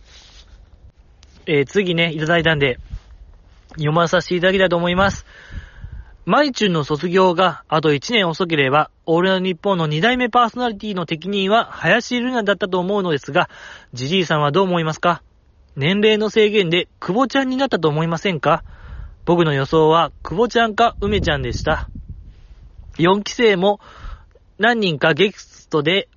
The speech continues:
オールナイトニッポンに出演してましたが、面白かったのはゆみきちゃんと佐藤里香ちゃんでした。えー、林瑠奈が出れなかったのが残念です。いただきました。あ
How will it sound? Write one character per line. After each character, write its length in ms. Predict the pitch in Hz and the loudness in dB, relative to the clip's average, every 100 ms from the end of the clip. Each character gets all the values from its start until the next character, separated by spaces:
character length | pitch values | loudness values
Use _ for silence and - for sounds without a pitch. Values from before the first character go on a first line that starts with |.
| _ _ | _ _
オ 140 | 170 160 | 0 2
ー 40 | |
ル 80 | 160 | 2
ナ 60 | 160 | 0
イ 20 | |
ト 60 | 156 | -2
ニ 100 | 147 | -2
ッ 20 | |
ポ 220 | 190 185 | 0 0
ン 40 | |
に 120 | 160 143 | 0 -6
出 240 | - 202 | -4 0
演 180 | 202 196 | 0 0
し 40 | |
て 100 | 226 | 0
ま 160 | 208 220 | 2 2
し 40 | |
た 100 | 185 | 2
が、 200 | 165 180 - | 4 2 0
面 160 | 208 | -6
白 200 | 233 285 | -4 -2
か 100 | 254 | -2
っ 60 | 214 | 0
た 140 | 190 | 0
の 80 | 160 | 0
は 140 | 190 - | 0 -2
ゆ 160 | 151 | -6
み 80 | 185 | -6
き 100 | - | -4
ち 120 | 202 | -2
ゃ 60 | 190 | -2
ん 80 | 170 | 0
と 120 | 190 | 0
佐 160 | 202 | 2
藤 180 | 180 170 | 2 2
里 60 | 185 | 2
香 100 | 190 | 0
ち 100 | 180 | 0
ゃ 60 | |
ん 40 | 147 | -2
で 80 | 123 | -4
し 100 | - | -2
た。 220 | 160 - - - - - - _ | -2 -2 -14 -20 -20 -20 -20 _
え 640 | 123 120 117 123 117 113 107 | -8 -6 -4 -4 -4 -4 -4
ー、 0 | |
林 440 | 151 208 214 226 | 0 2 2 0
瑠 120 | 226 | 0
奈 120 | 220 190 | 2 4
が 260 | 185 190 _ _ - - | 2 0 _ _ -20 -18
出 140 | 156 139 | -4 0
れ 100 | 190 | 2
な 120 | 214 | 2
か 120 | 185 | 0
っ 40 | 170 | 0
た 160 | 180 | -2
の 100 | 170 | 0
が 220 | 180 226 165 | 2 2 0
残 320 | 143 143 143 | -2 -2 -2
念 240 | 147 135 | -6 -4
で 160 | 123 165 | -4 -4
す。 120 | 156 | -2
い 40 | |
た 60 | 139 | -2
だ 100 | 143 | -2
き 80 | 143 | -4
ま 140 | 151 | -8
し 80 | - | -2
た。 300 | 160 160 | 2 4
あ 80 | 147 | 4